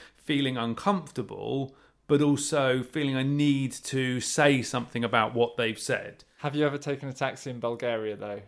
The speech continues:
Speaker 1: No, I haven't taken a taxi in Bulgaria, and I know, I think I know the story that you're gonna talk about, um, if you did talk about it. Um, like a, the, the racist cab driver, uh,
Speaker 2: Making monkey noises at my friend Caroline, who is black.
Speaker 1: Yeah, unbelievable. You know, it's absolutely fucking unbelievable, and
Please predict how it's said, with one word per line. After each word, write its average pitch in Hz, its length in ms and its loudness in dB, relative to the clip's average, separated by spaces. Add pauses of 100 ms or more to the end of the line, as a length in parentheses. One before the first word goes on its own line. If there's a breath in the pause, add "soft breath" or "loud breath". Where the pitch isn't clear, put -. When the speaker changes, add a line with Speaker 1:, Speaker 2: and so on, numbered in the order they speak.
(320 loud breath)
Speaker 1:
No, 165 220 0
I 160 60 2
haven't 196 280 0
taken 147 260 -2
a 120 60 -8
taxi 117 340 -8
in 113 60 -6
Bulgaria, 104 560 -6
and 110 120 -6
I 120 60 -4
know, 127 140 -6
I 123 60 -6
think 151 240 -10
I 151 40 -4
know 151 140 -4
the 131 100 -6
story 117 340 -6
that 110 120 -8
you're 110 100 -10
gonna 107 140 -10
talk 104 300 -12
about, 98 340 -14 (320 loud breath)
um, 113 260 -8
if 117 220 -10
you 110 100 -10
did 107 220 -8
talk 110 220 -16
about 101 280 -14
it. 104 160 -14
Um, 110 280 -10 (260 soft breath)
like 110 160 -12
a, 113 80 -6
the, 117 180 -8
the 117 140 -6
racist 120 560 -2
cab 107 300 -4
driver, 104 420 -8 (100)
uh, 123 120 -2
Speaker 2:
Making 120 200 -6
monkey 117 300 -8
noises 110 420 -8
at 107 220 -12
my 110 180 -12
friend 107 240 -14
Caroline, 104 460 -10
who 104 160 -10
is 101 80 -14
black. 104 340 -12
Speaker 1:
Yeah, 160 240 -6
unbelievable. 127 640 -2
You 139 60 -2
know, 135 80 -4
it's 123 160 -14 (400)
absolutely 147 500 -6
fucking 127 320 -4
unbelievable, 107 680 -8
and 110 240 -8